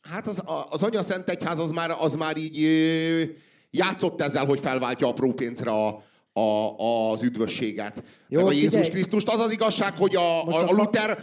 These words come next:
Speaker 1: a Luther meg a reformáció nem véletlenül jött el. Tehát a búcsú cédulázás az már valami nagyon hasonló dolog volt, vagy valami, ö, m-, hát, ö, csak várj, csak a különbség az, hogy a búcsú cédulázásban az egyház meg tudott hasonulni.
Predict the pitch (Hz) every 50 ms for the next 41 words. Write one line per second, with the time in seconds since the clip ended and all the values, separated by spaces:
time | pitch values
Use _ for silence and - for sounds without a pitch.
0 | - - - 156 185 185 165 - 208 185 190 208 214 196 180 160 160 160 156 -
1 | - 170 165 165 156 160 - 165 165 151 165 185 220 220 214 190 156 135 - -
2 | 127 123 123 120 113 117 110 - - 120 117 120 127 123 - 135 139 143 160 185
3 | 180 175 180 180 170 156 156 151 160 156 139 143 139 143 135 151 160 - - -
4 | - - - 147 139 131 151 143 151 147 147 156 156 156 160 160 175 196 233 254
5 | 254 226 180 180 180 - 165 156 151 139 139 143 131 131 127 123 117 123 123 127
6 | 127 127 127 123 120 120 123 131 135 139 131 139 143 143 143 143 - - - -
7 | _ _ _ _ - 127 131 135 135 135 139 127 120 - - 147 151 151 151 151
8 | - _ _ _ _ - - - 139 139 - - 170 160 160 156 156 160 160 147
9 | 151 - - _ - - 180 165 - - - 190 175 - - 139 - 123 - -
10 | 175 202 220 180 - 160 131 135 156 - 165 135 123 123 135 156 160 160 147 143
11 | - 151 139 117 123 135 135 120 127 123 127 120 127 120 127 120 120 120 127 135
12 | 127 123 117 123 110 - - 104 123 120 117 139 131 - - 123 107 101 95 -
13 | - - - - 98 92 85 80 73 73 65 - - _